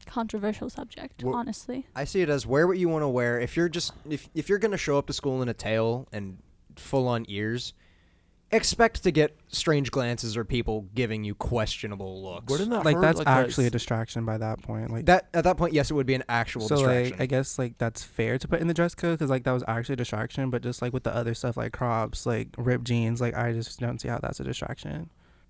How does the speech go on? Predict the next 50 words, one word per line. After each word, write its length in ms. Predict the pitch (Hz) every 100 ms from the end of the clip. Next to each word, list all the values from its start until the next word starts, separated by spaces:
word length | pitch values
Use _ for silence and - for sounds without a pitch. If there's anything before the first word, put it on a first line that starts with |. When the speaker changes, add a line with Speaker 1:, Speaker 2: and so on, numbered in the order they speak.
| _ _ -
Speaker 2:
So 260 | - 160 156
is 120 | 151
there 100 | 185
anything 280 | 190 190 196
you 80 | 170
guys 200 | 156 151
would 100 | 143
wanna 180 | 135 113
change 460 | - 170 147 131
about 460 | 120 98 117 117 -
the 80 | 101
dress 320 | 98 90 -
code 220 | - 104
or 80 | 113
anything 240 | 113 - 139
Speaker 4:
Oh 20 |
Speaker 2:
you 40 |
Speaker 4:
my 60 | 113
Speaker 2:
would 60 | 120
Speaker 4:
God, 80 | 110
Speaker 2:
add 360 | 135 131 131
Speaker 4:
yes. 80 | 123 117
Speaker 2:
or 100 | 117
take 240 | 131 123
away? 380 | 117 113 107 110
Speaker 4:
Yes. 120 | 120
Speaker 3:
Yes. 400 | 110 101 92 - -
I 120 | 107
Speaker 4:
Add? 220 | 123 165 202 - _ _
Speaker 1:
Uh-huh. 220 | 247 220 240
Speaker 2:
Add 240 | 135 156
or 140 | 156 151
take 220 | 156 147
away? 340 | 127 110 87 - - _ _ _ _ _ _ _ - -
Speaker 3:
Add, 300 | 127 143 175
I 140 | 160
would 120 | 143 -
probably 300 | 147 143 -
say 120 | 131
nothing. 720 | 101 95 101 - 117 147 135
Take 160 | - 127
away 560 | 110 101 104 110 135 135 - _
the 100 | 90
crop 300 | - 120 110
tops, 320 | - 123 -
like, 160 | 117 110
for 120 | -
example, 340 | 107 104 107 123
'cause, 300 | - 117 104
like, 240 | 110 104